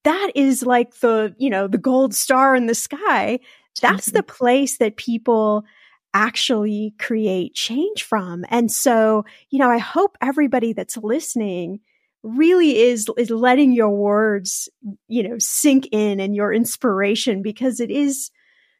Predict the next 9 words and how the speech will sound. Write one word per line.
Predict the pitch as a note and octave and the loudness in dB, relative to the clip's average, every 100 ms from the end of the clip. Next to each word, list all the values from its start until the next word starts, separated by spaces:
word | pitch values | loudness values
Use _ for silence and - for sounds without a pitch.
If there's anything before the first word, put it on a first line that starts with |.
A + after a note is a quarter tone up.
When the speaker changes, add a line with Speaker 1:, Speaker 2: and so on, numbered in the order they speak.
| _ | _
Speaker 1:
so | - C4+ B3+ C4 | -2 2 2 0
powerful. | - G#3 A3 G#3 | -2 2 2 2
I | G3 A3+ | 0 2
know | B3+ C#4+ | 2 2
you | C#4 | 2
wrote | A#3+ A3+ A3 | 2 0 0
this | A#3+ - - | -2 -2 -4
amazing | A3 A3 G#3+ A3+ A3+ A#3 G#3+ | -4 -2 0 0 -2 -2 -2
book, | F#3+ F#3+ - | -4 -4 -8